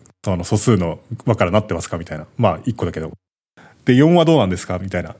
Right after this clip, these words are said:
十はどうですかって、十二はどうですかって。順番にやっていって、仮に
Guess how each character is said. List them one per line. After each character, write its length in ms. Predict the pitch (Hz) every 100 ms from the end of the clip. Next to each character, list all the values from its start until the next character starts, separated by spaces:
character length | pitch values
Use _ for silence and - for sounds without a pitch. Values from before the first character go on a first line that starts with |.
| _ 120
十 180 | 143
は 80 | 120
ど 100 | 98
う 40 | 90
で 60 |
す 80 | -
か 80 | 85
っ 20 |
て、 140 | -
十 160 | 90 120
二 100 | 123
は 60 | 95
ど 80 |
う 20 | 90
で 80 |
す 80 | 80
か 60 | 85
っ 40 |
て。 160 | - - _ _ _ _
順 180 | 113 156
番 140 | 190
に 200 | 180 180
や 100 | 175
っ 60 | 143
て 120 | 165
い 20 |
っ 20 | 156
て、 460 | - 117 85 85 - _ _
仮 180 | - 170
に 300 | 214 208 -